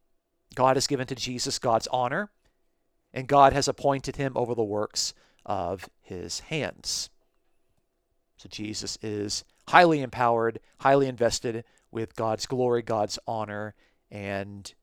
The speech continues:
God's authority over the various things that God has created.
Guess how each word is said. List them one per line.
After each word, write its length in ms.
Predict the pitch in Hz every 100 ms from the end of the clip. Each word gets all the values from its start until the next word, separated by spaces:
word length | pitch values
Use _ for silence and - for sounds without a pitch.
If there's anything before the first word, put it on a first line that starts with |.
| _ _ -
God's 460 | 107 95 95 92 -
authority 760 | 101 - 110 101 92 95 95 - _ _ _
over 540 | - 101 98 98 98 101 _
the 80 | -
various 340 | 98 98 98
things 240 | - 98 -
that 120 | 95
God 200 | 90 87
has 140 | 95
created. 460 | - 113 127 139 -